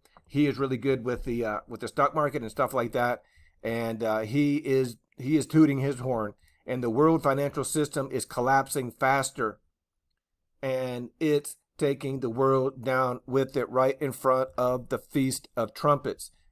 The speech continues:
You can come over here, look, you know, it's, it's Gregory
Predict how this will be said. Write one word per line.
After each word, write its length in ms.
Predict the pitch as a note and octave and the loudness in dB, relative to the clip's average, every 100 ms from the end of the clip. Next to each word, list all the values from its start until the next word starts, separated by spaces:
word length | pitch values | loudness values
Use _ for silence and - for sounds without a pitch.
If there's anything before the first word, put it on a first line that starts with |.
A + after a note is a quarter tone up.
| - | -8
You 120 | A#2+ | -8
can 100 | B2 | -6
come 120 | B2+ | -4
over 180 | C3 B2 | -2 -2
here, 300 | B2 B2+ B2 | -4 -4 -2
look, 240 | A#2 A#2 - | -4 -6 -8
you 120 | A2+ | -8
know, 180 | G#2 G#2 | -8 -10
it's, 180 | - - - | -14 -12 -8
it's 140 | A#2 | -8
Gregory 580 | G#2 C3 C3+ C3+ C3 B2 | -2 0 0 -2 -4 -6